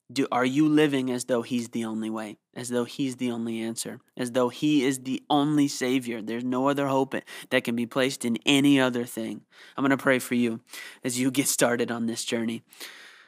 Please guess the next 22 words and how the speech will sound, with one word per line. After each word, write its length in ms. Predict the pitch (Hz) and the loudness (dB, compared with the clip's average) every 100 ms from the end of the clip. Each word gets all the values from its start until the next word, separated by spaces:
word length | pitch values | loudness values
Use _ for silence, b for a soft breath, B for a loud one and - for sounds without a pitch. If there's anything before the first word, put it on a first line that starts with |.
| B B _ _ | B B _ _
Yes, 160 | 135 131 | -2 2
God, 300 | - 127 120 | 4 2 4
we 100 | 131 | 2
do. 220 | 127 123 | 4 2
We 160 | 117 123 | 0 -2
press 320 | 156 139 - | 0 2 2
in 140 | 139 | 2
right 180 | 131 127 | 2 2
now, 240 | 127 127 127 | 2 2 2
and 100 | 127 | 0
we, 180 | 123 123 | -2 -4
we 180 | 131 123 | -4 -2
put 220 | - 135 | 0 2
our 80 | 127 | 2
focus 500 | - 127 127 135 131 | 4 2 4 2 2
and 80 | |
attention 640 | 120 113 - 131 - 120 117 | 0 -2 -4 -2 -2 -2 -4
on 160 | 127 123 | -6 -4
the 80 | 117 | -4
person 360 | - 120 127 | -2 -2 0
of 140 | 120 117 | -2 -4
Jesus, 560 | 120 113 113 - - | -6 -6 -6 -8 -10